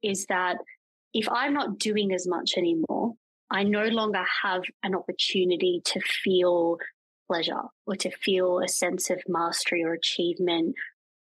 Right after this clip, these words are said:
through things that I would normally get it from. So therefore, the less I do, the less opportunity I have to feel that, which then serves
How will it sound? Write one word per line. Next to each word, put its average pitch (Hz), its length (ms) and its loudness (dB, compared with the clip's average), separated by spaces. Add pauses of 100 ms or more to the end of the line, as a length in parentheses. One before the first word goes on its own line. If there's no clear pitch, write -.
(160)
through 381 200 2
things 185 300 0
that 185 120 0
I 180 80 2
would 175 200 -2
normally 170 440 0 (300)
get 185 120 0
it - 140 -2
from. - 320 -4 (520)
So 214 220 0
therefore, 214 540 0
the 190 80 0
less 220 260 0
I 180 120 0
do, 208 580 0 (240)
the 185 60 -2
less 185 180 0
opportunity 185 560 0
I 175 120 2
have 185 200 -2
to 185 120 -6
feel 247 320 0
that, 165 360 0
which 185 300 -2
then 185 200 2
serves 180 440 -2